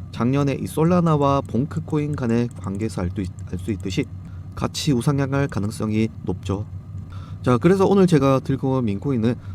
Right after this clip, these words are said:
이 보르던이라는 민코인인데요. 자, 이 민코인 같은 경우는 이 세대 스택스 민코인이고요.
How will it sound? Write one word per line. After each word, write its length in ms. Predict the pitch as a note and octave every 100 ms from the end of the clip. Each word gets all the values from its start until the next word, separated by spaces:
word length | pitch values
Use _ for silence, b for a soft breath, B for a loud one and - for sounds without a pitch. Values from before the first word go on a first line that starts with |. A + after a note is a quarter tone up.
| -
이 240 | B2 B2 A#2
보르던이라는 880 | - C3+ E3 F3 C#3+ A#2+ A#2 A#2 A2+
민코인인데요. 720 | F#2 F2+ B2+ G2+ F#2 C3+ F2 - - - -
자, 160 | D#3+
이 60 | C3+
민코인 400 | B2 E3+ G#3 F#3+
같은 240 | F3+ E3+
경우는 460 | E3 D#3+ C3 A2+ G2
이 100 | -
세대 280 | G#2 D3 D#3+ D#3+
스택스 600 | - - F#3 - E3 E3+
민코인이고요. 800 | A#2 F#2 F#2 A#2+ A2 G2 A#2 D#3